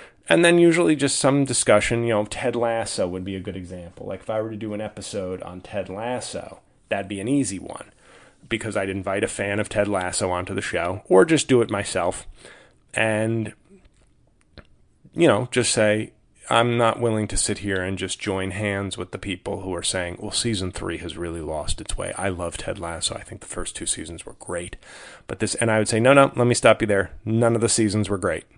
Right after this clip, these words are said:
Um, a, a country in, in, in, in a moral panic and a deep depression,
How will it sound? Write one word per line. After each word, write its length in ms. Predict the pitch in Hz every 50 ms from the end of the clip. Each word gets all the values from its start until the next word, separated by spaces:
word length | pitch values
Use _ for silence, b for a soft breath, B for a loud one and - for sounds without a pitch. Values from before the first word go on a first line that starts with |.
| - - - _ _ _ _ b b b b b b b b b b b b b - -
Um, 500 | 107 104 101 101 101 104 104 104 - - _ _ _ _ _ _ _ _ _ _ _ _ _ _ - -
a, 160 | - 120 - -
a 80 | 113 110
country 580 | - - - 139 131 120 - - 139 135 135
in, 220 | - 127 123 120 117 -
in, 280 | - 120 110 104 104 110
in, 260 | - 117 107 104 104 -
in 200 | - 110 104 104
a 240 | 101 101 98 95 98
moral 480 | 101 101 110 117 123 123 123 123 120
panic 680 | 117 - - 117 113 113 117 120 117 110 107 - - -
and 300 | - 107 101 101 98 95
a 80 | 92 92
deep 380 | 90 82 92 110 107 - _ -
depression, 720 | 107 - - - 104 104 104 - - 123 120 120 117 113